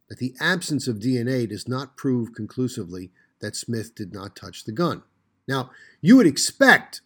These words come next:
of course, Stockley's D N A to be on the gun, uh, because he actually handled it and brought it into evidence.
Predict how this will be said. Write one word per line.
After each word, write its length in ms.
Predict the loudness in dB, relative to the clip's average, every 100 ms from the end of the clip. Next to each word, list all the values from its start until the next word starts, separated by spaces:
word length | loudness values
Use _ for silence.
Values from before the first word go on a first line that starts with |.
| -16
of 160 | -16
course, 520 | 0 4 4 2 -10 -14
Stockley's 680 | -8 0 2 2 -2 -4 -4
D 180 | -8
N 120 | -6 -10
A 260 | -12 -14 _ _ _ _ _
to 120 | -8 -6
be 180 | -6
on 280 | -8 -12 -12
the 80 | -14
gun, 440 | -14 -10 -8 -10 -12 _ _ _ _ -12
uh, 260 | -8 -8
because 540 | -8 -6 -2 0 0 -4 _ _ _ _ _ _ _ _ _ _ _ _ _ _ _ _ _
he 220 | -2 0
actually 400 | 0 -2 -4 -6
handled 380 | -4 -4 -2 -4
it 160 | -6 -10
and 120 | -14 -6
brought 240 | -2 -2
it 120 | -4
into 200 | -6 -6
evidence. 400 | -4 -4 -4 -12